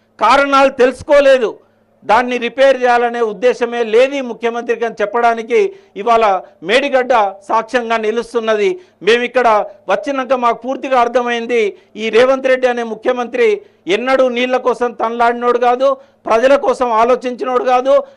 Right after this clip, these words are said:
అమరవీరులకు పిడికెడు పూలు తల్లి నివాళులు అర్పించినోడు కాదు, జై తెలంగాణ అన్నోడు కాదు, జై తెలంగాణ అన్న, అన్న వాళ్ళ మీద రైఫిల్ ఎక్కుపెట్టినవాడు. కాబట్టి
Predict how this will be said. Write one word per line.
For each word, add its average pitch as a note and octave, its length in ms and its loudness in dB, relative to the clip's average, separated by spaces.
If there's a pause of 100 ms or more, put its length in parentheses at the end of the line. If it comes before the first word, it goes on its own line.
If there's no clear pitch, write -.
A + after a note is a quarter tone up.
అమరవీరులకు C4+ 760 2
పిడికెడు B3 680 2 (280)
పూలు D4+ 280 2
తల్లి B3+ 480 -2
నివాళులు B3+ 520 2
అర్పించినోడు A#3+ 540 -2
కాదు, A3 460 2 (200)
జై G3+ 200 2
తెలంగాణ A#3+ 480 0
అన్నోడు C4+ 440 4
కాదు, B3+ 500 4 (260)
జై A#3 120 4
తెలంగాణ C4+ 480 2
అన్న, B3 280 0 (380)
అన్న B3 200 0
వాళ్ళ C4+ 280 4
మీద C#4 260 0 (560)
రైఫిల్ A#3+ 480 0
ఎక్కుపెట్టినవాడు. G3+ 840 -2 (400)
కాబట్టి A3 580 0